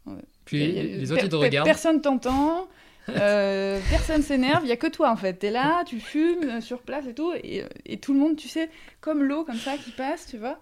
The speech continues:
Speaker 2: C'est vraiment, euh, ouais, c'est impressionnant quoi. C'est,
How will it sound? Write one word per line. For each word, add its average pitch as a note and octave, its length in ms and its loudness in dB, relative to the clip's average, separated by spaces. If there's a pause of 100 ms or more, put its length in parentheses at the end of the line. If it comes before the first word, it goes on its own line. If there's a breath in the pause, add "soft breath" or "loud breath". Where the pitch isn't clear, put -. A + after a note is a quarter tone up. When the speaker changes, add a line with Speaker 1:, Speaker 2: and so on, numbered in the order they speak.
(280 soft breath)
Speaker 2:
C'est A#3+ 180 -6
vraiment, C#4+ 500 0
euh, G#3+ 480 -4 (240)
ouais, B3+ 140 -4
c'est A3 100 -10
impressionnant G#3 480 -6
quoi. - 200 -14 (220)
C'est, G#3 380 -12